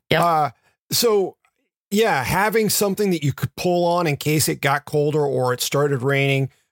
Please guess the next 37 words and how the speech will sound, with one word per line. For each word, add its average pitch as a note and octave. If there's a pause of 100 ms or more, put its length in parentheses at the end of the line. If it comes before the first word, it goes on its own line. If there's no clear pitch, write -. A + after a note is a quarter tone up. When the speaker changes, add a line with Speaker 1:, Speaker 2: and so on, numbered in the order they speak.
(120)
Speaker 2:
uh, B2+
that's D#3+ (240)
definitely D3
really A#2+
key. C3 (760)
Around G#3+
here, D3+ (380)
the D3
only A3
thing F3
that's D3
gonna C3
change C#3
is G#2+
the A2+
temperature. A2 (360)
Y-, B2 (200)
if E3+
it's F#3
Speaker 1:
Mm-hmm. D#3+
Speaker 2:
gonna A3+
rain, F3
you D3
know D3+
it's D3
gonna A#2+
rain. G#2+
And B2
it's, - (120)
you C3+
know, A2+
it's - (340)
on D#3+
its -
way C3+
or A#2
something. A2+